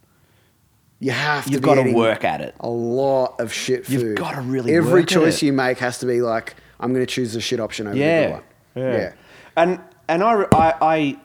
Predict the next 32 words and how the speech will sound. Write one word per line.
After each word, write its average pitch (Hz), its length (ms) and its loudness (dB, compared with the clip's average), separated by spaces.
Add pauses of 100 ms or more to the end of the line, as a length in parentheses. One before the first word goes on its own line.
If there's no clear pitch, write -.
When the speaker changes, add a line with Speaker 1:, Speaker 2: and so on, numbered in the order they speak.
Speaker 2:
I 139 160 0
have 160 200 0
sympathy 170 540 0
for 139 120 -10
people 127 280 -4
who 117 140 -2
can't 120 300 -2
control 110 380 -4
themselves 104 500 -4
or 110 200 -2
whatever. 98 600 -4
<laughs> - 360 -20
But - 400 0
I 220 40 -2
remember 147 220 0
Speaker 1:
It's 180 100 -2
a, 190 160 2
it's 190 120 -2
a 220 60 2
mental 226 380 -2
thing. 92 260 -10
Speaker 2:
I 170 140 2
remember 175 320 2
going 175 420 0
to 104 100 -8
uni 120 280 0
with 110 180 -4
this 104 220 -6
guy 107 400 -2 (580)
who, 127 340 0 (200)
he 131 160 2
was 104 320 -2